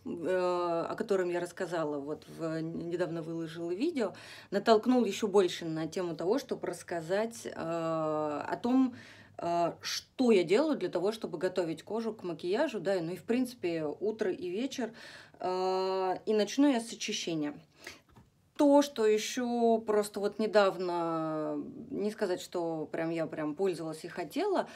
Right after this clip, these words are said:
но теперь я понимаю, что как-то я жила зря без этого. И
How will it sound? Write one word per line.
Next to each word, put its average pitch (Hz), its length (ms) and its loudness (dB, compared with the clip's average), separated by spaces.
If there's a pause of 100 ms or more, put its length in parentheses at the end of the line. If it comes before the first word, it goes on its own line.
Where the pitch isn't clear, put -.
(300)
но 208 300 4
теперь 254 300 0
я 269 80 4
понимаю, 226 420 2
что 247 200 -10
как-то 196 260 -8
я 175 140 0
жила 190 340 0
зря 190 240 0
без 156 220 -6
этого. 156 420 -8
И 170 720 -6